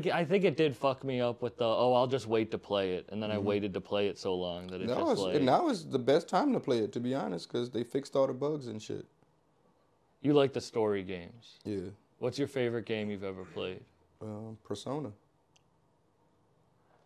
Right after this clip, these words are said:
Speaker 1: I've
Speaker 2: I
Speaker 1: never
Speaker 2: like
Speaker 1: played
Speaker 2: all
Speaker 1: a
Speaker 2: the,
Speaker 1: J R P G.
Speaker 2: all the Personas, all the Atlas games and shit like that.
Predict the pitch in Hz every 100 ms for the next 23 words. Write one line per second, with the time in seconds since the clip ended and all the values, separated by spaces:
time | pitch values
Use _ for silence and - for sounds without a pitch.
0 | _ - 139 147 143 135 143 131 131 113
1 | 110 113 113 110 - 107 107 107 113 113
2 | 113 110 117 120 117 113 - - - 107
3 | 107 110 107 107 110 104 107 104 110 110
4 | 104 104 101 110 110